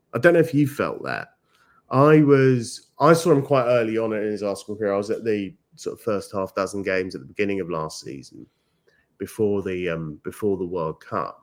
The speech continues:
and I think, um, you just don't realise how much he, he is doing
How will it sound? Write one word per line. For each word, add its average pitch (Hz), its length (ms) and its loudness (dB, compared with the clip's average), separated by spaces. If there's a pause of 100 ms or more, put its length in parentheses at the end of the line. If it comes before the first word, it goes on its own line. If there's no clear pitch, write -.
(140)
and 98 120 -8
I 87 40 -10
think, 120 420 -4
um, 98 360 -2 (920)
you 120 120 -10
just 170 240 -6
don't 220 200 2
realise 147 320 4
how 107 140 -10
much 104 200 -6
he, 98 420 -4
he 107 360 -2
is 117 360 2 (360)
doing 95 540 2